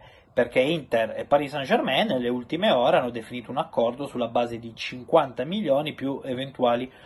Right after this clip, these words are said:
otto di bonus, quindi circa il diciassette per cento di sconto fatto dall'Inter al Paris Saint-Germain in relazione poi dell'accordo stipulato nella passata stagione, quando si pensava che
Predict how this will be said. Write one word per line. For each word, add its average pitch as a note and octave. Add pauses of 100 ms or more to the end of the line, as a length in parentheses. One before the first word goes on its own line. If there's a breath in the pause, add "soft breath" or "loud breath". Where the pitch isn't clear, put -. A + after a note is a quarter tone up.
(200 loud breath)
otto -
di D3
bonus, C3+
quindi A#2+ (320 soft breath)
circa C3+
il B2+
diciassette C3
per -
cento D3+
di B2+
sconto D#3 (320 loud breath)
fatto -
dall'Inter B2+
al B2
Paris D3
Saint-Germain C#3+ (460 soft breath)
in B2
relazione B2+
poi B2
dell'accordo B2
stipulato A#2+
nella A#2
passata B2+
stagione, C#3+
quando A#2+
si -
pensava A#2
che A#2